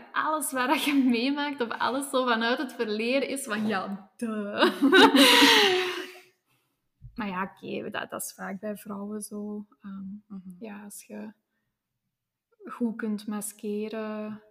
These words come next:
Speaker 1: kopingsmechanismen, ja, hoe destructief dat, dat ook kan zijn,
Speaker 2: Mhm.
Speaker 1: ehm, kan dat inderdaad lang duren.
Speaker 2: Ja, ja. Je vertelt onder andere dat je ook door je autisme gevoelig bent aan verschillende texturen.
Speaker 1: Mhm.
Speaker 2: Bijvoorbeeld,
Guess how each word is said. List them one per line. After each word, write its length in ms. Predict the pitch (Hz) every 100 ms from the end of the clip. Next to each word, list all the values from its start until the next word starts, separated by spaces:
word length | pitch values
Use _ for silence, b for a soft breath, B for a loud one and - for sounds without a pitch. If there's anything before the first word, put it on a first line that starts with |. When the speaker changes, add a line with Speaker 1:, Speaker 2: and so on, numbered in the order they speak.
| _ _
Speaker 1:
kopingsmechanismen, 1400 | - 208 220 214 226 220 220 208 214 - 214 220 220 214 214
ja, 380 | 208 202 202 -
hoe 140 | - 214
destructief 640 | 214 - 202 196 - 208
dat, 140 | 214 214
dat 100 | 208
ook 140 | 208
kan 240 | 208 196
zijn, 640 | 196 190 190 202 220 226 226 _
Speaker 2:
Mhm. 300 | - 196 190 185 _ _ _ - -
Speaker 1:
ehm, 220 | 196 190 190
kan 220 | - 220 214
dat 80 |
inderdaad 440 | 208 196 190 185 190
lang 320 | 190 190 180
duren. 420 | 190 190 202 202 _ _ -
Speaker 2:
Ja, 260 | 208 202 - _ _ _
ja. 220 | 226 208 - _ _ _ _ _ _
Je 180 | - 196
vertelt 360 | 190 - 196 190
onder 200 | 190 185
andere 280 | 185 208 202
dat 160 | 196
je 80 | 190
ook 240 | 190 190
door 220 | 180 185 175
je 60 | 190
autisme 640 | 175 180 208 202 208 196
gevoelig 400 | 196 175 196 196
bent 200 | 190 185
aan 160 | 185 185
verschillende 520 | 180 - 196 190 180
texturen. 720 | 180 170 - - 196 208 254
Speaker 1:
Mhm. 100 | 285
Speaker 2:
Bijvoorbeeld, 580 | 220 220 226 165 165